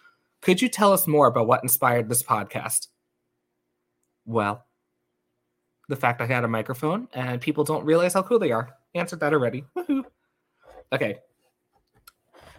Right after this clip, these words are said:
Ooh, he also asks, Merman Jax, "Do you feel you've had additional challenges personally slash professionally as a person of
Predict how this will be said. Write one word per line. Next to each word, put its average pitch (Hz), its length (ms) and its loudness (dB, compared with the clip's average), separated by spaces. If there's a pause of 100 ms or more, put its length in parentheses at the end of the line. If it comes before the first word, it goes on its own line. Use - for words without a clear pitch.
(540)
Ooh, 147 360 4
he 208 220 -6
also - 380 2
asks, 120 500 -4
Merman 104 320 -4
Jax, 117 400 -8 (480)
"Do 139 100 0
you 233 240 4
feel 143 560 2
you've 127 340 -6 (180)
had 135 340 -4
additional 151 460 -2
challenges 127 720 -4 (140)
personally 196 840 -2 (140)
slash 139 360 -2
professionally 117 880 -6
as 113 160 -6
a 98 80 -10
person 135 680 -8
of 113 260 -6